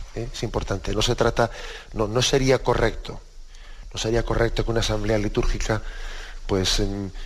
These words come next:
en, después del, del Evangelio existiesen ecos por parte de todo el mundo allí, ¿no? Uno hace un eco de la palabra de Dios, otro hace otro eco,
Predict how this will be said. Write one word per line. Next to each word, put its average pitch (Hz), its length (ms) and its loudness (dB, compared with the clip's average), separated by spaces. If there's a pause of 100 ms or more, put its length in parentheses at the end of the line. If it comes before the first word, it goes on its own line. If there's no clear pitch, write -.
(220)
en, 107 240 -8 (140)
después 107 360 2
del, 104 300 4 (800)
del 110 180 2
Evangelio 107 460 2
existiesen - 640 4 (140)
ecos 120 520 2 (100)
por 110 200 2
parte 113 300 4
de 110 120 2
todo 123 200 6
el 117 60 2
mundo 113 280 2
allí, 120 240 0
¿no? 113 200 -2 (220)
Uno 117 200 2
hace - 180 0
un 107 100 0
eco 123 240 4
de 110 60 6
la 107 100 0
palabra 139 260 4
de 151 80 4
Dios, 156 300 4
otro 110 240 2
hace 101 160 2
otro 147 180 2
eco, 151 280 2